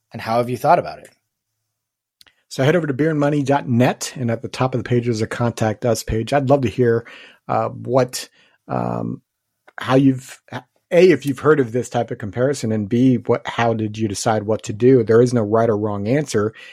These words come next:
Speaker 2: It's based on how, what your design is. So beer and money dot net, Contact Us page.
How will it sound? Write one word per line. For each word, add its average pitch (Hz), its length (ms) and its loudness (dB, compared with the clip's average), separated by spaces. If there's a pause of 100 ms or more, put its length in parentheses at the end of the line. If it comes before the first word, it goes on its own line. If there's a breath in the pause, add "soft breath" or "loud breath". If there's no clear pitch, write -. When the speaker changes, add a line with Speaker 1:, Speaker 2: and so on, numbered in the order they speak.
(120 loud breath)
Speaker 2:
It's 120 160 -2
based 135 260 2
on 120 240 -2 (200)
how, 113 280 -4 (440)
what 117 260 0
your 110 80 -2
design 110 420 -4
is. - 300 -8 (640 soft breath)
So 113 240 -6
beer 110 180 2
and 160 80 0
money 147 200 2
dot 127 180 0
net, 147 400 -2
Contact 123 540 -4
Us 139 140 0
page. 131 400 0